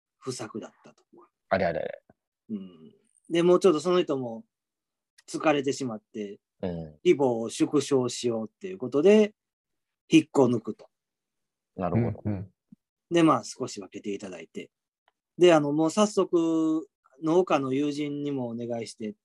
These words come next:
Speaker 1: 助けてもらって。
Speaker 2: うんうん。
Speaker 1: 早速植えて。だ、植えた場所がね、まあ、うちの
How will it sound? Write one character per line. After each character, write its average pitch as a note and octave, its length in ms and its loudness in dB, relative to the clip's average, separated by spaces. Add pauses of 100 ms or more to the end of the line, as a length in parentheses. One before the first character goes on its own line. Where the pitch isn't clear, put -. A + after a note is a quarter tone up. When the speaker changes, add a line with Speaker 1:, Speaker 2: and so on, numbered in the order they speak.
Speaker 1:
助 C#3+ 300 -2
け A#2 40 -6
て B2+ 80 -4
も G#2+ 100 -8
ら F#2+ 80 -14
っ - 40 -20 (160)
て。 F2+ 120 -18 (600)
Speaker 2:
う G2 60 -4
ん F2+ 40 -4
う E2 40 -6
ん。 D2+ 60 -12 (760)
Speaker 1:
早 E3 180 0
速 D3 320 2
植 C#3 120 6
え G#2+ 40 -6
て。 - 240 -20 (600)
だ、 C#3 140 -2
植 E3 160 8
え - 20 0
た C3 100 2
場 C3 140 2
所 B2+ 120 -8
が A2 140 -10
ね、 A2+ 340 -10
ま C#3+ 260 4
あ、 B2 120 -8
う F3+ 100 4
ち D#3+ 160 0
の D3 480 0